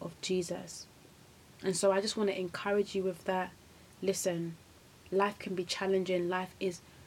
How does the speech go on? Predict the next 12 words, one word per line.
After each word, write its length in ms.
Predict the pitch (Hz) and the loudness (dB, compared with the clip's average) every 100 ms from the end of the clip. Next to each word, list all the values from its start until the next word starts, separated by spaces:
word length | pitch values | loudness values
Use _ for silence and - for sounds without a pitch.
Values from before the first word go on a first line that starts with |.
| - - | -20 -8
something 420 | - 240 247 233 | -2 0 0 -2
that 200 | 208 - - - - - - | -2 -4 -12 -20 -20 -20 -18
throws 480 | - - 220 240 233 | -6 2 6 6 6
out 220 | 196 - | 4 4
things 240 | 196 190 | 2 4
at 80 | 190 | 2
us 180 | 180 165 | 0 0
that 120 | 196 | 0
we 160 | 190 214 | 0 0
can 260 | - 190 | 0 2
never 220 | 185 180 | 2 2
expect. 800 | 185 - - - 180 180 - - | 0 -2 -6 -2 -2 -4 -6 -18